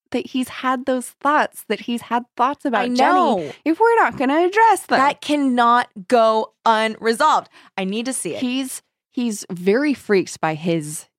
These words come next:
Speaker 1: imagination.
Speaker 2: He is.
Speaker 1: So something about that has to do, has to do with him wanting to F Jenny.
Speaker 2: Also, with her feeling so close to him.
Speaker 1: Yeah, why does she keep
Speaker 2: Why does she
Speaker 1: saying
Speaker 2: say
Speaker 1: that?
Speaker 2: say that?
Speaker 1: She's
Speaker 2: Why does
Speaker 1: being
Speaker 2: she
Speaker 1: weird.
Speaker 2: She's being
Speaker 1: She's being weird and she's pretending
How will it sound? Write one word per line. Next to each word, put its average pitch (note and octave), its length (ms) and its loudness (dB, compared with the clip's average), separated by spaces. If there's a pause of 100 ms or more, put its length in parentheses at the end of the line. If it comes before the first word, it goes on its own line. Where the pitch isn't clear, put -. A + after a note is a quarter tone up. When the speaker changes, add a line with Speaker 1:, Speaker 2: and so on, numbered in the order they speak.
Speaker 1:
imagination. E3+ 880 -4
Speaker 2:
He G#3 180 -6
is. F#3 460 -4
Speaker 1:
So G#3 320 -2
something B3+ 920 -2
about F#3 460 -2 (100)
that E3 380 -2 (360)
has - 360 -4
to A#3+ 140 -2
do, F3+ 500 0
has - 540 -6
to A3+ 160 -6
do F#3+ 260 -2
with F3 260 -2
him G3 300 0
wanting F3 280 2
to - 140 -2
F D3+ 200 0
Jenny. - 440 -6
Speaker 2:
Also, A4 440 2
with F#4 320 -2
her F#4+ 260 2
feeling D#4+ 400 -4
so A3 480 0
close F#3+ 480 -6
to C4 100 -8
him. C#4 300 -6
Speaker 1:
Yeah, G#4+ 140 6
why E4 100 4
does G4+ 120 -2
she A#4+ 100 -4
keep B4 220 -8
Speaker 2:
Why D4 120 -6
does C#4+ 100 4
she E4 60 6
Speaker 1:
saying F4+ 220 8
Speaker 2:
say G3+ 80 2
Speaker 1:
that? D#3+ 160 -2
Speaker 2:
say G4+ 220 0
that? B4 100 0
Speaker 1:
She's - 80 -4
Speaker 2:
Why D#4 80 2
does G#4 160 6
Speaker 1:
being A#3 140 0
Speaker 2:
she F3 40 -8
Speaker 1:
weird. F#3+ 500 2
Speaker 2:
She's E4 240 -2
being G#4 280 -4
Speaker 1:
She's D4 260 -2
being E4+ 340 6
weird G#3+ 320 0
and - 160 -4
she's A3+ 200 -6
pretending A#3+ 880 -2